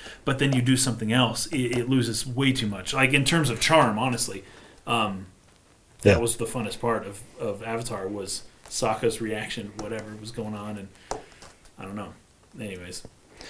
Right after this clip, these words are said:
Speaker 1: lots of tangents.
Speaker 2: And, you know, that,
Speaker 1: When
Speaker 2: that's
Speaker 1: does the
Speaker 2: kind
Speaker 1: game,
Speaker 2: of
Speaker 1: they didn't say release date.
Speaker 2: Oh, they don't release date.
Speaker 1: Okay.
Speaker 2: But this, the, the, the rumor right now is that it's been in development for a little while. It's not
Speaker 1: Yeah.
Speaker 2: gonna be one of those, like, five years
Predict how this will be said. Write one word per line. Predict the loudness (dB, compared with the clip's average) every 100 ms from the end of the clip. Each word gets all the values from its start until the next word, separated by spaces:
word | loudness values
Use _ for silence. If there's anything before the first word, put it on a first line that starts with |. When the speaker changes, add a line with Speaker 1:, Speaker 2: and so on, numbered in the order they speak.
| -8 0
Speaker 1:
lots | 2 2
of | -2
tangents. | -4 -4 -8 -8 -6 2 2 2 -2 -8 -10 -4 8
Speaker 2:
And, | 10 10 6 6
you | 12
know, | 12 12 8 10
that, | 12
Speaker 1:
When | 12
Speaker 2:
that's | 12 12
Speaker 1:
does |
the |
Speaker 2:
kind | 10 10
Speaker 1:
game, | 8
Speaker 2:
of | 4
Speaker 1:
they | 0
didn't | 0 -2
say | -4
release | -4 -6 -8
date. | 8
Speaker 2:
Oh, | 12 12 12 12
they | 12
don't | 12
release | 10 4
date. | 2 2 0
Speaker 1:
Okay. | -2 10
Speaker 2:
But | 12 12 8 -6 -4 0
this, | 8 10 10 10
the, | 10
the, | 10 10 12 10 8
the | 8
rumor | 10 12 12 10 6
right | 4 4 8
now | 10 10 10
is | 8
that | 6 4 4
it's | -2 4
been | 6
in | 8 6
development | 4 4 2
for | 0
a | 2
little | 4
while. | 4 2 0 0
It's | 6
not | 8
Speaker 1:
Yeah. | 10
Speaker 2:
gonna | 10
be | 10
one | 10 10
of | 10
those, | 8 6
like, | 6 6 6 -2 _
five | 0 6 8 8 6
years | 2 2 2 0